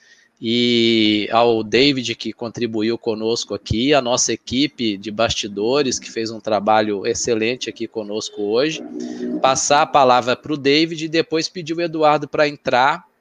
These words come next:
pra divulgar aí algum curso que está bem próximo aí do pessoal poder aproveitar.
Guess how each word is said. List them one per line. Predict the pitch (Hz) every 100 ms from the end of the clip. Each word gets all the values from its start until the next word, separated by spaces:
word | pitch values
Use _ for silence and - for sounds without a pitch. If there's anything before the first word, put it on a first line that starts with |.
| _ _ _
pra | - 147
divulgar | 139 143 156 135 139 143
aí | 135
algum | 135 131 147
curso | - 139 139 -
que | 139
está | 123 - 131 135 135 120
bem | 104 117 143
próximo | - 127 135 - 127
aí | 117 113 117
do | 120
pessoal | 110 - 117 - 117
poder | 127 120
aproveitar. | 120 - 120 139 - 85